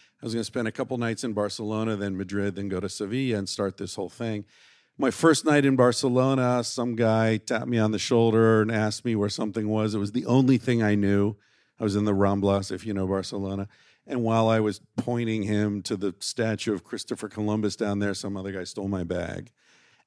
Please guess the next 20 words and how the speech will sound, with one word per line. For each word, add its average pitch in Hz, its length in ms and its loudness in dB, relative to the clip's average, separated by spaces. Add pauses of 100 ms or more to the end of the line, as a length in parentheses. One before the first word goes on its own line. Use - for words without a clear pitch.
(120)
And 104 320 2
it 98 80 -2
had 98 160 -4
my 95 160 -2
passport 127 720 -4
and 92 120 -14
some - 200 -14
stuff - 320 -16
in - 100 -14
it. - 140 -16 (560)
And 120 400 2
so 135 100 2
while 120 220 6
I 120 40 2
was 113 140 0
waiting 120 460 0
for 113 240 -2
the 107 100 -2
new 107 220 0
passport, 117 920 -2